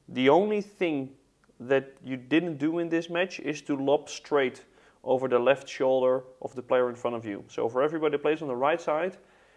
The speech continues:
you should play on the backhand side of the player on the right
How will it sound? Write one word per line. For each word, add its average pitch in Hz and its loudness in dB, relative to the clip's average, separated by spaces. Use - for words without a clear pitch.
you 156 -6
should - -10
play 143 4
on 127 -2
the 120 -4
backhand 135 -4
side 117 -2
of - -6
the 117 0
player 123 6
on 117 2
the 110 0
right 175 6